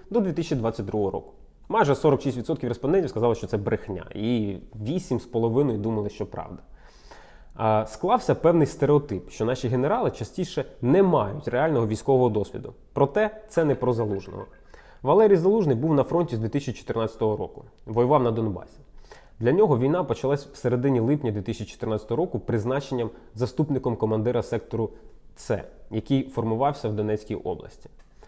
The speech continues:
Відтоді керував майже всіма створюваними там угруповуваннями. Дійшов до начальника штабу і зізнається, що найбільше йому пам'ятаються солдати.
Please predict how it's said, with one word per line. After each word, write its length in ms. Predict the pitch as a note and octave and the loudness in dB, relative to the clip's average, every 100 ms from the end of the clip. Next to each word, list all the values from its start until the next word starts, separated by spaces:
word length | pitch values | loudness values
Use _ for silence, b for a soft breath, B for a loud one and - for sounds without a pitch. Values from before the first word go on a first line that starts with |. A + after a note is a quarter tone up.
| b | b
Відтоді 360 | C#3 C#4 A3+ D3+ | -4 0 0 0
керував 360 | B2 B2+ E3+ | 0 4 4
майже 280 | B2 C3+ A#2+ | 4 2 0
всіма 640 | - - B2+ A2+ A2 D#3 | -6 0 2 2 2 -2
створюваними 760 | - - A2+ A#2+ C#3+ D3+ D3 C3 | -8 -8 0 0 2 0 0 -2
там 260 | - A2+ A2+ | 0 -2 -2
угруповуваннями. 800 | G#2+ A2+ - A2+ F#2+ G2+ - A2+ - - - | -2 -2 0 0 0 -6 -16 -20 -20 -20 -16
Дійшов 380 | A#2 A#2+ - G3 | -4 -2 2 2
до 80 | C3 | 2
начальника 480 | A2 C#3 C3+ A#2+ G2+ | 0 0 0 0 -4
штабу 420 | - B2+ C3 B2 B B B B B B B - - | -2 0 0 -4 B B B B B B B -20 -4
і 280 | C3+ C#3+ A#2 | 2 2 2
зізнається, 720 | B2+ B2+ D3 D3+ A2 - - - | 0 2 2 2 0 -2 -10 -14
що 280 | - A2+ - | -4 -4 -2
найбільше 600 | A2+ B2 A2+ D3+ C#3+ A#2 | 0 0 2 0 0 -2
йому 300 | G#2+ B2+ F3+ | 0 0 -2
пам'ятаються 720 | - - G#2+ G#2+ C3+ C#3 - | -4 -6 -2 0 2 0 -2
солдати. 640 | A#2+ - C3 B2 G2 - | -4 0 2 2 0 -2